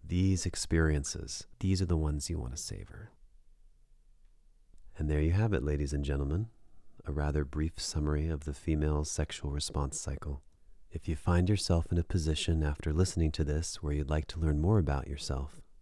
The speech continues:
I strongly recommend my twelve-week coaching program. Sessions are available in person in San Diego or via Skype or FaceTime or any other social media platform.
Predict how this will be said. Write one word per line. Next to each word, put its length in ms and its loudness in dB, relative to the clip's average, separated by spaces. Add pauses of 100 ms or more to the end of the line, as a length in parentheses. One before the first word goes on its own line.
(160)
I 40 2
strongly 520 4
recommend 680 2 (100)
my 180 -2
twelve-week 680 -2
coaching 380 -4
program. 560 -4 (180)
Sessions 480 2
are 120 6
available 480 4
in 260 6
person 420 2
in 80 4
San 300 2
Diego 520 2
or 220 4
via 220 2
Skype 420 -2
or 60 0
FaceTime 680 -2
or 160 2
any 140 4
other 140 2
social 360 -2
media 220 0
platform. 640 -4